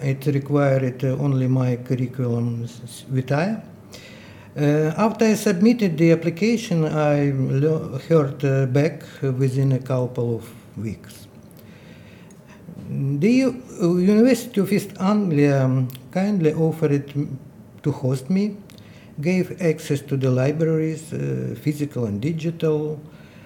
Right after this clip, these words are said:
and involved, uh, in various events that, uh, helped me to feel very included. I am deeply grateful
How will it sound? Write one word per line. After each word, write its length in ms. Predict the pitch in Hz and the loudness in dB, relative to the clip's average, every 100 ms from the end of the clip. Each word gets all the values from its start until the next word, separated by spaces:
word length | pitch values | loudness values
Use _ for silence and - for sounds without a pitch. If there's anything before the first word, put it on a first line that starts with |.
| - - | -20 -8
and 160 | 156 160 | -4 0
involved, 800 | 147 143 147 185 170 147 147 151 | 2 4 4 2 2 2 2 0
uh, 480 | 139 135 135 139 131 | 0 0 0 0 0
in 320 | 131 123 123 - - - | 2 0 -2 -8 -20 -14
various 600 | 139 131 170 180 156 - | -6 0 0 2 0 -2
events 560 | 135 113 139 190 - - - - - - - - - | -2 0 2 0 -4 -14 -20 -20 -20 -20 -20 -20 -10
that, 260 | 123 147 135 | 0 0 0
uh, 280 | 123 143 127 | -4 -6 -4
helped 420 | 160 170 165 151 143 | -2 -2 -2 -4 0
me 500 | 139 151 156 156 147 - - | 0 0 0 -2 -6 -10 -6
to 80 | |
feel 420 | 127 139 147 143 123 - | -4 0 0 0 -4 -8
very 560 | 131 127 131 131 127 120 - | -4 -2 -2 -2 -4 -6 -4
included. 600 | 131 127 127 92 80 - - - - - - - - - - - - - - - - - - - - | -4 -2 -4 -6 -8 -18 -20 -20 -20 -20 -20 -20 -20 -20 -20 -20 -20 -10 -10 -10 -20 -20 -20 -18 0
I 100 | 185 | 2
am 180 | 240 208 | 4 4
deeply 520 | 233 240 196 190 180 | 0 0 0 4 2
grateful 680 | 147 151 170 175 - 170 165 | 4 4 4 0 -4 -4 -4